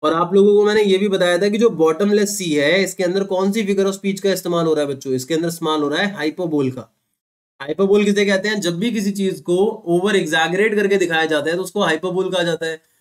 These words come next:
यहाँ पे सी को bottomless बोला जा रहा है, तो obvious सी बात है यहाँ पे exaggeration का इस्तेमाल हो रहा है, that is what, that is hyperbole। समझ में आ गई बात? आगे बढ़ते हैं बच्चों, सिक्स question,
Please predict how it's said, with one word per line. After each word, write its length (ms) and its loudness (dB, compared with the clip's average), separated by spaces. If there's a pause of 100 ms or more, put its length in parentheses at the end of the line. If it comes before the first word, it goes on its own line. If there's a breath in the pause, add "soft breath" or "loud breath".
(220)
यहाँ 260 2
पे 100 4
सी 380 0
को 200 4
bottomless 580 0
बोला 260 0
जा 160 -2
रहा 100 -6
है, 80 -6
तो 180 0
obvious 260 -4
सी 80 0
बात 200 0
है 80 2
यहाँ 200 -2
पे 320 -2 (960)
exaggeration 720 2
का 60 2
इस्तेमाल 380 0
हो 100 0
रहा 120 0
है, 180 -8 (280)
that 220 0
is 120 0
what, 140 2
that 240 -2
is 180 4 (840)
hyperbole। 480 -2 (600)
समझ 160 2
में 100 4
आ 100 0
गई 120 2
बात? 300 -2
आगे 220 0
बढ़ते 240 0
हैं 80 -2
बच्चों, 240 -4
सिक्स 280 -4
question, 300 -2